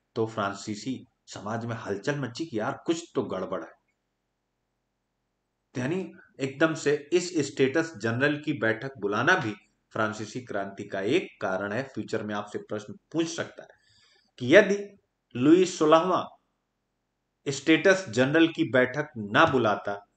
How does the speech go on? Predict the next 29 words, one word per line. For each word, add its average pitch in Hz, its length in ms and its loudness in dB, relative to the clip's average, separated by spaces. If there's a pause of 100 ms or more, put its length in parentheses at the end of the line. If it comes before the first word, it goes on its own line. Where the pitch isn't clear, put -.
(260)
तो 127 60 4
संभवतः 123 600 2
फ्रांस 131 420 0
की 120 160 -10
क्रांति 113 480 -4 (140)
ना 139 160 4
होती, 107 440 -2 (340)
चर्चा 113 460 -2 (160)
कीजिए। 95 380 -12 (1500)
ऐसे 123 320 0
भी 143 120 2
प्रश्न 139 380 0
आपसे 120 300 0
पूछे 123 420 4 (440)
जा 120 200 2
सकते - 400 -4
हैं, 80 100 -14 (840)
तो - 140 -20
इस 202 180 8
हिसाब 131 300 4
से - 140 -2
आपको 117 360 0 (520)
ध्यान 104 340 -2
में 117 300 -8
रखना 101 360 -4
है 95 140 -6
मेरे 92 160 -8
प्यारे 87 260 -10
बच्चों, - 320 -20